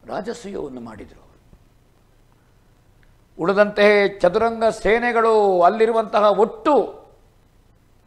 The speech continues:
ಸ್ಥಿರ ಮತ್ತು ಚರ ಆಸ್ತಿಗಳು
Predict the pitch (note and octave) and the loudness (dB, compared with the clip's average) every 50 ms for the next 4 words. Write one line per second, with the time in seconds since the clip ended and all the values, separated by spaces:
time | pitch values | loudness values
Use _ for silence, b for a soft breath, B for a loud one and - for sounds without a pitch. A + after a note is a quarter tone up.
0 | _ - - _ - B3 B3 C4+ C#4+ C4+ C4+ C4 A3+ - - A#3+ G#3 - - A#3 | _ -20 -12 _ -4 0 2 4 4 4 2 0 -2 -4 -4 -4 -4 2 4 6
1 | A#3 A#3 G3+ - - - - D3+ G3+ B3+ B3+ - - A#3+ A3 F#3+ D3+ C3 - - | 8 8 6 4 2 0 4 6 6 6 6 2 2 4 6 6 4 4 0 -10
2 | - - - _ | -16 -20 -20 _